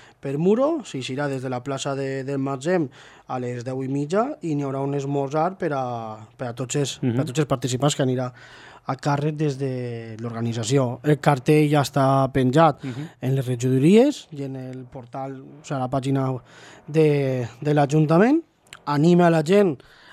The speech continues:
Speaker 1: a que participi en este tipus de, d'activitats i ara també, com ja has començat tot, les escoles ja han començat,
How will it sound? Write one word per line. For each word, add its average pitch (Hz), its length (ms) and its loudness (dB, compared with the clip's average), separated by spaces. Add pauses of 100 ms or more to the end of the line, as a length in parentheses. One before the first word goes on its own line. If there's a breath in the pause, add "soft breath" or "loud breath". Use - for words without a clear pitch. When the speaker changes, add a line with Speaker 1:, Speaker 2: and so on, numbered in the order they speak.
(140)
Speaker 1:
a 156 140 0
que 139 480 2
participi 151 760 0
en 127 340 0
este 135 260 -2
tipus 131 380 -4
de, 131 360 -2 (420 loud breath)
d'activitats 143 800 4
i 131 280 -2
ara 131 160 2
també, 135 400 2
com 135 260 2
ja 143 340 4
has 131 120 -6
començat 139 460 2
tot, 175 240 8
les 151 140 4
escoles 139 580 2 (440 loud breath)
ja 147 220 4
han 147 80 4 (180)
començat, 165 640 4